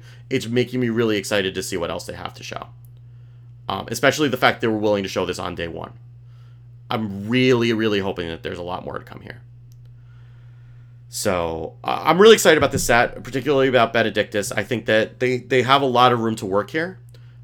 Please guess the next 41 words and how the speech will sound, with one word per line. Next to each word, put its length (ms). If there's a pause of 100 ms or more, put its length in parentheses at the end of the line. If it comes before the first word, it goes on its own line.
(140)
Um, 760
there 420
are 120
definitely 520
some 320
issues 300
that 100
they 80
need 140
to 80
overcome 360
from 140
the 60
last 240
meta. 240 (720)
Um, 640 (1600)
so 840
I'm 280
hoping 380
that 140
this 140
kind 260
of 100
breathes 200
some 100
new 80
life 300
in. 100
And, 120
and 300 (320)
I 100
think 240
that 100
general, 400
in 160
general, 360
like, 140
a 60
five 320
set 240
meta 360